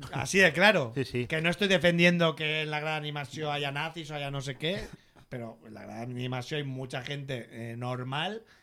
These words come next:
Speaker 1: que va a animar y que le han jodido porque han dicho, "No, no, es que aquí alguien ha cantado no sé qué".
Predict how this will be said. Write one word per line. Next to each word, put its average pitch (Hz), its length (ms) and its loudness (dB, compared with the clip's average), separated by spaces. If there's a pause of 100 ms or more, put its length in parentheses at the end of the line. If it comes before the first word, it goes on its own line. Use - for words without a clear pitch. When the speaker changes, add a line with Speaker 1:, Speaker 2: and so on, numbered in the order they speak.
Speaker 1:
que 127 120 -8
va 123 60 -6
a 127 40 -4
animar 135 460 -2
y 214 120 -12
que 156 100 -6
le 135 60 -4
han 127 100 -8
jodido 135 480 -4
porque 160 160 -8
han 127 100 -10
dicho, 117 260 -16
"No, 120 180 -16
no, 123 100 -14 (420)
es 117 160 -20
que - 80 -16
aquí 117 140 -16
alguien 123 260 -12
ha 127 80 -12
cantado 123 320 -12
no 120 100 -10
sé 113 140 -12
qué". 123 200 -10